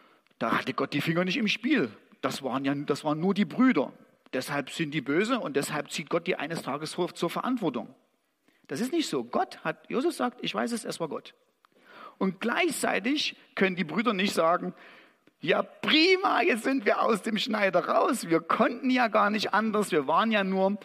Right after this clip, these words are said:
Marionetten, wie so, so Puppen, die so Gottes Spiel spielen. Wir sind aus dem Schneider raus. Wir haben ihn nicht verkauft.“ Nein, sie geben später sogar zu,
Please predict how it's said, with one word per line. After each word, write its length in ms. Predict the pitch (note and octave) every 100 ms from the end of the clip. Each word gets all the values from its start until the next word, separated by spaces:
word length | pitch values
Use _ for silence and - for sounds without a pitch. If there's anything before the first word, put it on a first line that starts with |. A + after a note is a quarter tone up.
| -
Marionetten, 880 | D#3+ E3 D#3+ D#3 D3+ E3+ - C#4+ G#3
wie 160 | F#3+ F3+
so, 380 | F#3+ E3+ E3
so 180 | D#3+ E3
Puppen, 340 | - C#4 C#4+ G3
die 140 | F#3
so 160 | F#3 E3+
Gottes 320 | E3+ D#3 D3
Spiel 320 | - C#4+ C4+
spielen. 460 | G#3 - G#3+ A3 F#3+
Wir 140 | F#3+
sind 160 | F#3+ F#3+
aus 220 | E3+ E3
dem 100 | D3
Schneider 360 | C3+ D3 D#3+ C3+
raus. 320 | C3 D#3 - - - _ -
Wir 320 | A2 D#3+ B3
haben 180 | F#3 E3
ihn 160 | - D3+
nicht 160 | F3
verkauft.“ 560 | - A#2+ A2+ D#2+ - - _ _ _ _ _ _ _ _ _ _ _ _ _ _
Nein, 520 | G2+ G#2 G2+ D3+ D#4+ D4 _ _ _
sie 240 | - - C3+
geben 300 | F3 F3 D3+
später 400 | - D#3+ A3 F3
sogar 340 | D#3 B2+ A#2+
zu, 460 | - - C4 F3